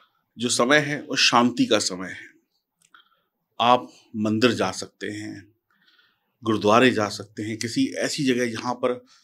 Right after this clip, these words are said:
ईश्वर का नाम जपा जा रहा हो वहाँ जा सकते हैं,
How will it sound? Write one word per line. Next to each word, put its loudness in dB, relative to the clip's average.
ईश्वर 0
का 0
नाम 6
जपा 4
जा 2
रहा -4
हो -2
वहाँ 2
जा 2
सकते -6
हैं, -10